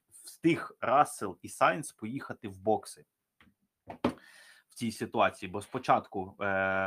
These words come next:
оголосили safety car, а лише потім червоний прапор. І, ну, е, і, по-перше, це небезпечна ситуація була, бо місце дійсно було небезпечно, і там, ну, реально суперкрута реакція від, е,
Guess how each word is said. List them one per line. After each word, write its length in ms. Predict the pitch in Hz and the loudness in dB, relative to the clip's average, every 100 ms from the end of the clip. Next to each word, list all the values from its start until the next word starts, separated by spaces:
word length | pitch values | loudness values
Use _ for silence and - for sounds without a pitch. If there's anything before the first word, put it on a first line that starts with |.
| 95 | -2
оголосили 640 | - 104 117 104 - 101 95 | -2 -4 -2 -4 -6 -6 -6
safety 480 | - 117 110 - | -6 -8 -8 -10
car, 300 | - 170 196 - | 2 4 4 0
а 100 | 101 | -2
лише 280 | 101 98 101 | -2 -4 -8
потім 460 | - 143 - 110 | -4 -4 -2 -6
червоний 520 | - 110 110 117 110 | -6 -10 -6 -4 -4
прапор. 480 | 98 - 82 85 90 - | -4 -2 -2 -2 -10 -12
І, 320 | 113 117 104 - | -8 -6 -6 -4
ну, 220 | 127 95 - - _ _ _ - - | -6 -6 -10 -18 _ _ _ -18 -10
е, 420 | 98 98 98 98 - - | -6 -2 0 -2 -4 -10
і, 100 | 131 | -8
по-перше, 480 | 143 135 143 - | -4 2 4 2
це 140 | 117 135 | -6 -4
небезпечна 640 | 135 127 127 135 127 127 | -2 -4 -4 -4 -4 -6
ситуація 600 | 127 135 156 - - - 123 | -8 -8 0 2 2 -2 -2
була, 260 | 110 101 | 0 0
бо 120 | 95 | 0
місце 320 | 120 135 - 107 | -4 -6 -8 -10
дійсно 320 | 117 120 113 | -10 -8 -8
було 200 | 107 107 | -4 -4
небезпечно, 680 | 107 101 - 147 156 107 | -6 -8 -6 -6 -4 -6
і 40 | 95 | -2
там, 320 | 117 110 104 | 0 0 0
ну, 220 | 120 98 - | -4 -6 -6
реально 580 | 104 113 113 98 92 - | 2 4 4 2 -2 -4
суперкрута 920 | - - 139 127 110 95 104 - 101 95 | -18 -12 -8 -4 -6 -6 -10 0 2 2
реакція 720 | 98 98 95 - 92 92 90 - - _ _ | 2 0 0 -8 -6 -4 -6 -10 -20 _ _
від, 320 | 92 98 92 | -14 -12 -12
е, 40 | _ | _